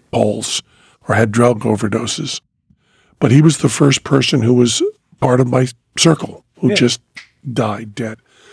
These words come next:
Speaker 1: So that's why that didn't come out. But we said to Barry that, um, we thought it was really funny, really funny. This is a Penn and Teller game. It's Penn and Teller going through adventures,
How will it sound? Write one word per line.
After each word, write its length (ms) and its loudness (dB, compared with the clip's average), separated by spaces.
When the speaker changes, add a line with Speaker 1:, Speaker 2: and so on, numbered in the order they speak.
Speaker 1:
So 140 -4
that's 320 2
why 600 2
that 180 0
didn't 240 -4
come 160 -10
out. 280 -4
But 120 -8
we 120 4
said 260 2
to 60 4
Barry 600 -2
that, 340 2
um, 520 0
we 160 6
thought 220 2
it 80 -2
was 140 2
really 260 4
funny, 520 -6
really 720 4
funny. 360 -6
This 140 0
is 60 -4
a 40 -4
Penn 200 2
and 100 0
Teller 220 0
game. 320 -2
It's 120 -4
Penn 180 2
and 100 2
Teller 220 0
going 260 -2
through 340 0
adventures, 720 0